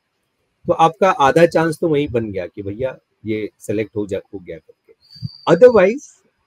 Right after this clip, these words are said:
you have to express yourself। वो जितने टाइम में आपको मिला है कि "I am so and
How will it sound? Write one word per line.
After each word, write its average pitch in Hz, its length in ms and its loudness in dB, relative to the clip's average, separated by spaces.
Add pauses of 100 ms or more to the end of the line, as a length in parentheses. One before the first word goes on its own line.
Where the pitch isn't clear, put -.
(200)
you 156 100 -4
have 196 180 -2
to 226 60 2 (140)
express 160 600 -4
yourself। 95 380 -4 (160)
वो 127 60 -8
जितने 143 320 -10
टाइम 127 360 -8
में 143 100 -10
आपको 131 300 -8
मिला 120 220 -8
है 175 80 -8 (440)
कि - 60 -6
"I 113 40 -4
am 117 120 -6
so 127 240 -6
and 127 80 -12